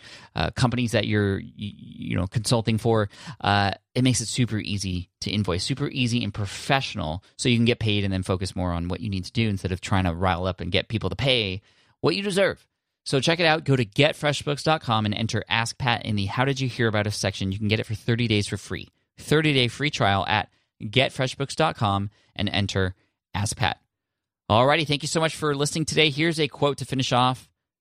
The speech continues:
by Tony Blair. He said, "The art of leadership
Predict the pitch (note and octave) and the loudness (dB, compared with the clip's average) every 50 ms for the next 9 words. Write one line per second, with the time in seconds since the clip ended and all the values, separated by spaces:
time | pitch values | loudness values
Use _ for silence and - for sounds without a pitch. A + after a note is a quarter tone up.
0 | _ _ _ _ _ G2+ F#2 F2+ - - - G#2 G2+ G2+ G#2 G#2+ A2 G#2+ A2 _ | _ _ _ _ _ 0 0 0 0 0 2 2 4 4 4 2 2 0 -4 _
1 | - - - F2+ F#2 F#2 F2+ - - _ _ _ _ _ _ _ - A2+ - B2 | -20 -10 -8 -8 -6 -6 -8 -12 -12 _ _ _ _ _ _ _ -2 0 4 4
2 | G#2+ G2+ F#2+ F#2+ - _ _ _ _ _ _ _ _ _ _ _ _ _ G#2+ G#2 | 4 4 4 0 -4 _ _ _ _ _ _ _ _ _ _ _ _ _ -4 0
3 | A#2 B2 - - C#3+ E3 - - - C3+ C3+ D3 D#3 C#3 B2+ A2 - G2+ F2 - | 0 2 4 4 2 2 2 -2 -4 0 2 2 2 2 2 0 0 -4 -4 -6